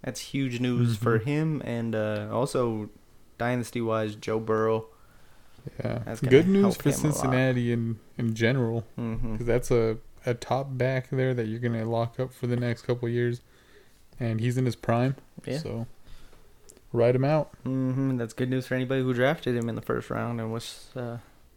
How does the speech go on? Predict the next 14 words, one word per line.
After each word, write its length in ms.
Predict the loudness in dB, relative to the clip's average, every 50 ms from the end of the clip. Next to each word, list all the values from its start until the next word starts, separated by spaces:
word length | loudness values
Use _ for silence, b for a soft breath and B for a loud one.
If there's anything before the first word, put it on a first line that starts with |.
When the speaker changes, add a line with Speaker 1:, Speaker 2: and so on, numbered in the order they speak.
| -20 -18 -12
Speaker 1:
not 200 | -8 -8 -8 -8 -6
feeling 260 | -4 -4 -4 -4 -4
so 220 | -6 -6 -6 -6
good 220 | -4 -4 -4 -4 -4
when 160 | -4 -4 -4
he 140 | -4 -4 -4
had 200 | -4 -4 -4 -4
his 260 | -6 -6 -6 -8 -12 -16 -20 -20 -18 -6
quote-unquote 680 | -2 -2 0 0 0 -2 -2 0 2 2 2 2 0 -4 -10 -10 -10 -10 -6
migraines. 520 | -2 0 0 0 0 0 -2 -2 -4 -6 -10 B B B B B B B B B B B B B B -14
Um, 640 | -10 -10 -8 -8 -6 -6 -6 -8 -8 -8 -10 -10 -12 -16 -20 -20 -20 -20 -20 -20 -20 -20 -20 -14 -10
but 80 | -8 -6 -6
yeah, 320 | -4 -4 -4 -4 -4 -6
other 40 | -6